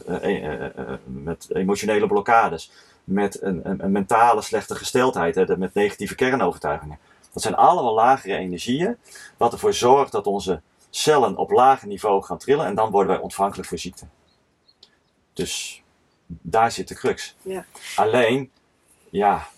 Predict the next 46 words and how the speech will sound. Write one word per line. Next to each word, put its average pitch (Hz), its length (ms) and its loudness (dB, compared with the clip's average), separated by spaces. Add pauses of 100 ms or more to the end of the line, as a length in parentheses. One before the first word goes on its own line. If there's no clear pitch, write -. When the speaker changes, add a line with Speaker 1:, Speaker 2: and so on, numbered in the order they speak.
(100)
Speaker 1:
weet 98 200 0
je, 104 60 -6
we 101 80 4
leven 131 360 2
eenmaal 107 360 2
in 101 120 -4
deze 92 300 2
maatschappij 87 540 -2
en 131 60 -2
er - 60 -6
gebeurt 92 280 2
heel 98 180 4
veel, 101 220 4
zeker 92 280 -2
in 85 100 -10
deze 87 300 0
tijd. 113 260 -4
Ge-, 95 120 -12 (140)
ja, - 280 -4 (100)
wie 113 320 -2
is - 180 0
er 90 60 -10
dan 92 220 -2
in 92 120 -8
staat 110 580 2 (800)
om, 107 340 4
zeg 101 220 -2
maar, 90 340 2
op 95 180 -6
hoog 95 260 0
niveau 87 320 -4
te - 80 -20
kunnen 87 200 -6
blijven 82 220 -4
trillen? - 280 -6
Nou, 76 200 -4 (160)
Speaker 2:
Hoe 233 100 -2
doe 262 120 2
jij 269 80 4
dat 254 160 -2
zelf? 196 340 -2 (1300)
Speaker 1:
Hoe 151 280 2
ik 156 100 -2
dat 143 220 2
doe, 196 340 4 (400)
is, - 580 -2